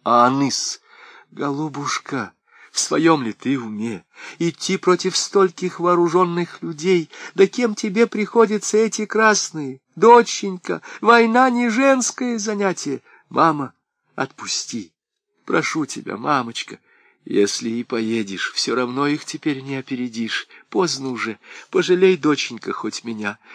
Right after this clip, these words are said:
Если тебя пристрелят, как же я останусь тогда жить? Мама, умоляю тебя. Сонда,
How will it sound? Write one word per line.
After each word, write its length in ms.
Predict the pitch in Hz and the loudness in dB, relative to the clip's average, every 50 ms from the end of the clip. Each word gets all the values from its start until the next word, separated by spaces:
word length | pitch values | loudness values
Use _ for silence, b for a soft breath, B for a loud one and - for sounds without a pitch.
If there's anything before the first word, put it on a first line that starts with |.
| B B | B B
Если 320 | B - 175 - - 165 165 | B 2 2 2 2 -2 -4
тебя 380 | - - 143 123 131 135 123 | -2 -2 -4 -2 0 0 0
пристрелят, 800 | - - - 113 98 - - - - 131 131 117 104 92 87 - - _ | -2 -4 -8 -8 -6 -6 -8 -6 0 2 2 4 2 0 -4 -8 -14 _
как 300 | - - 202 196 165 127 | 0 2 2 2 2 0
же 180 | 120 120 131 123 | -4 -6 -6 -4
я 280 | 107 104 101 95 92 | -2 -4 -4 -4 -6
останусь 720 | 92 - - - - - 110 107 104 92 87 82 - - - | -6 -8 -10 -10 -6 0 0 0 0 0 -4 -10 -12 -14 -12
тогда 400 | - - 90 85 85 80 82 80 | -12 -12 -12 -10 -12 -12 -12 -12
жить? 500 | 85 85 82 92 107 110 95 - - - _ _ _ _ _ _ | -12 -10 -8 -6 -6 -6 -8 -10 -16 -20 _ _ _ _ _ _
Мама, 600 | - 87 92 107 113 101 101 101 98 87 78 - _ _ _ _ _ _ _ _ _ _ _ | -12 -8 -6 -4 -4 -4 -4 -6 -8 -10 -10 -10 _ _ _ _ _ _ _ _ _ _ _
умоляю 720 | 120 120 123 127 131 131 131 135 151 151 139 123 113 110 | -6 -6 -6 -6 -6 -6 -6 -4 -4 -4 -4 -4 -6 -10
тебя. 460 | 104 - - 117 107 98 95 85 - _ _ _ _ _ _ _ _ | -10 -8 -8 -6 -4 -4 -4 -4 -6 _ _ _ _ _ _ _ _
Сонда, 960 | - - - - - - 180 214 226 214 196 190 175 185 175 156 123 104 | -8 -6 -6 -2 4 6 8 8 8 6 4 4 2 4 4 4 2 0